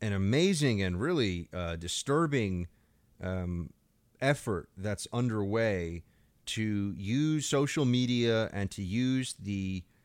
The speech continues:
uh, ability to digitally organize and really to troll and harass companies as a means of censoring, uh, right-wing and conservative sites. I'm gonna talk to you about this group called,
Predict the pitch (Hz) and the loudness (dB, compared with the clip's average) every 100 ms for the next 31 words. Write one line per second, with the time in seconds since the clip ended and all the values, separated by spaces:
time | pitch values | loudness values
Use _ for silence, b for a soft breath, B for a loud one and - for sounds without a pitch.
0 | b - 95 92 - 87 147 139 107 92 | b -8 -4 -4 0 2 4 4 2 2
1 | 135 135 139 110 123 123 127 123 120 117 | 2 4 2 2 0 2 2 4 4 2
2 | 113 - - 98 92 98 135 110 92 82 | 0 -4 -4 0 2 2 4 2 0 -6
3 | - - 139 147 139 113 98 78 92 98 | -6 2 6 8 6 6 2 0 0 2
4 | 127 131 110 - 127 151 117 95 85 85 | 4 4 0 0 0 2 2 0 0 -4
5 | 87 - b b b b b 110 117 107 | -6 -12 b b b b b 0 2 2
6 | 110 113 120 120 120 117 - - 107 101 | 2 4 4 4 2 0 -6 -4 0 2
7 | 101 98 - - - 165 196 - 113 90 | 2 0 -6 -6 2 4 4 4 0 0
8 | 85 87 82 - 92 90 120 107 113 101 | -2 -4 -6 -6 -2 2 2 2 0 0
9 | 95 95 113 98 87 82 127 98 78 78 | 0 0 0 -2 -4 -4 0 0 0 -6
10 | - _ _ _ - 127 131 123 123 101 | -12 _ _ _ -8 -2 0 0 -2 -2
11 | - 120 107 110 104 95 92 90 | -2 -2 -2 0 2 2 0 -2